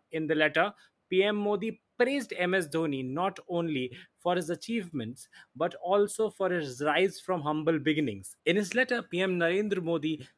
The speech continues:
wrote, "But the name Mahendra Singh Dhoni will not be remembered merely for his career statistics or specific match-winning roles. Looking at you as just a sportsperson would be injustice"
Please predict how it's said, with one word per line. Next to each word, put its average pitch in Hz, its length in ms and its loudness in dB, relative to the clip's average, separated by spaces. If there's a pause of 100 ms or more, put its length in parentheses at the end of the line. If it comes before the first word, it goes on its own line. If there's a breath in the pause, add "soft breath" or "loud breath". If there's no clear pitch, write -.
(100)
wrote, 151 440 4 (420)
"But 151 240 -2
the 170 60 -4
name 214 340 2
Mahendra 185 380 0
Singh 185 240 -4
Dhoni 156 360 0
will 151 220 0
not 220 260 -4
be 170 140 2
remembered 151 600 2 (160)
merely 190 400 2
for 160 200 -2
his 165 200 -2
career 180 340 2
statistics 151 800 -2
or 151 160 2
specific 165 600 -2
match-winning 147 520 -2
roles. 120 400 -2 (440 soft breath)
Looking 196 340 2
at 202 220 -4
you 165 240 2 (260 loud breath)
as 143 220 0
just 220 280 0
a 202 60 0
sportsperson 170 920 2
would 147 160 -2
be 151 200 -2
injustice" 160 720 2